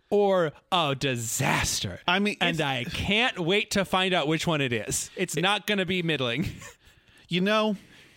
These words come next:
Speaker 1: 'Cause it's Bloober Studios, right?
Speaker 2: I, I, it's Bloober Team, yeah. I don't want to be mean.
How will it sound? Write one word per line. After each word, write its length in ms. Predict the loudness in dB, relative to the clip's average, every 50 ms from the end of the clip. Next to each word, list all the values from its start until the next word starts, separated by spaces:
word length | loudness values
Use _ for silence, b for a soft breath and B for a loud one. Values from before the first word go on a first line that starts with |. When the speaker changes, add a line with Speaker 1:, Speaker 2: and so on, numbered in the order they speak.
| B B
Speaker 1:
'Cause 160 | -6 -4 -4
it's 120 | -4 -6
Bloober 320 | -4 -2 -2 0 0 -2 -2
Studios, 540 | 0 0 -2 0 0 -2 -2 -4 -4 -2 0
right? 260 | 2 2 2 0 0 -2
Speaker 2:
I, 60 | -4
I, 40 | -4 -2 -2
it's 120 | -4 -4 -4
Bloober 320 | -4 -2 -2 0 -2 -2
Team, 220 | -2 0 0 2 2
yeah. 160 | 2 0 -2 -4 B B B B
I 120 | 2 2 2
don't 360 | 0 0 0 0 0 0 -2 -4
want 320 | -2 0 0 0 -2 -4
to 100 | -6 -4 -4
be 180 | -2 0 0 2
mean. 460 | 2 2 0 0 -2 -4 -6 -10 -12